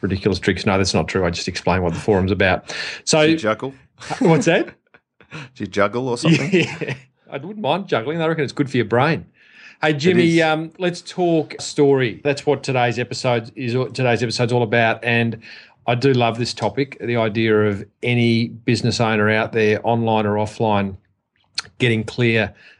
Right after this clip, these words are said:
Speaker 1: about your story. And I know you've done some work of recent months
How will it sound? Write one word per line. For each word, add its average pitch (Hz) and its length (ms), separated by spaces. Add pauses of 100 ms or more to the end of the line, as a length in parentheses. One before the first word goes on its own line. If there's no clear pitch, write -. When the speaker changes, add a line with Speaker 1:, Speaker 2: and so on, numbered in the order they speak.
(140)
Speaker 1:
about 107 300
your 110 80
story. 113 440
And 104 100
I 107 40
know 113 120
you've 107 260
done 104 200
some 101 200
work 101 300
of 98 240
recent 107 420
months 101 520